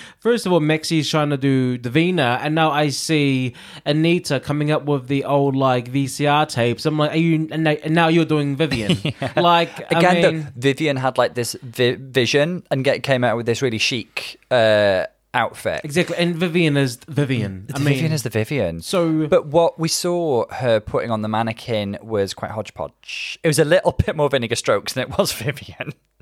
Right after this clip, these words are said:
Speaker 1: It was, it was, like
Speaker 2: 'Cause books are involved too.
Speaker 1: It was
Speaker 2: Let's see how that turns out, and we love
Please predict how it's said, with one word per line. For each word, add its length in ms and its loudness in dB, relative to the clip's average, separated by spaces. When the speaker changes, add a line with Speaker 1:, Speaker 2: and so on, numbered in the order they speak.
Speaker 1:
It 60 0
was, 240 0
it 200 -12
was, 420 -4
like 120 -8
Speaker 2:
'Cause 100 2
books 340 0
are 60 2
involved 460 0
too. 480 2
Speaker 1:
It 100 0
was 220 2
Speaker 2:
Let's 240 2
see 100 -2
how 160 2
that 180 2
turns 280 -2
out, 140 2
and 80 -4
we 100 -4
love 280 2